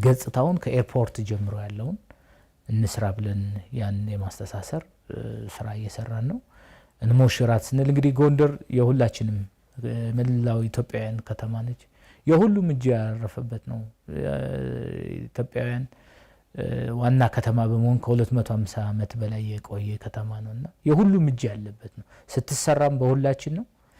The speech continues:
አሁንም ስናድሳት ስንሞሽራት በሁላችንም ነው የሚሆነውና በዛ መልኩ መላ ኢትዮጵያውያን ነው ጥሪ ያደረግነው።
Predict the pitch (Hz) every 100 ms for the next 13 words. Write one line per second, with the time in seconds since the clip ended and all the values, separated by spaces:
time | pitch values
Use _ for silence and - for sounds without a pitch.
0 | - _ - 120 143 160 156 - 135 139
1 | 131 135 131 165 - 139 135 143 - -
2 | 156 156 127 117 117 104 - 113 107 107
3 | 107 107 104 113 113 127 190 _ _ -
4 | _ _ _ - 117 117 120 120 113 104
5 | 165 180 - - 127 127 117 110 107 -
6 | 107 110 104 101 101 - 110 104 101 107
7 | 107 104 160